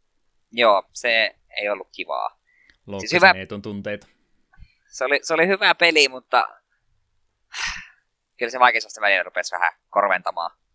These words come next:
Speaker 2: Hmm. Joo, mä en muista mitä kaikkea siinä sitten oli. Oliko niillä vaan enemmän helttiä vai mitä?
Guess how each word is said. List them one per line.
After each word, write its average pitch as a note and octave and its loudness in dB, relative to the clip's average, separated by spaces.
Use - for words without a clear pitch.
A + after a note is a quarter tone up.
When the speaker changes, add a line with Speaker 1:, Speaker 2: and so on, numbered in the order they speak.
Speaker 2:
Hmm. F2+ -20
Joo, F#2 -12
mä F2+ -14
en F2 -16
muista F#2 -16
mitä F#2 -12
kaikkea F#2+ -10
siinä G2 -10
sitten F#2+ -12
oli. F#2+ -8
Oliko F2+ -12
niillä A#2+ -10
vaan A#2 -6
enemmän G#2 -6
helttiä G2 -10
vai G2 -8
mitä? F#2+ -16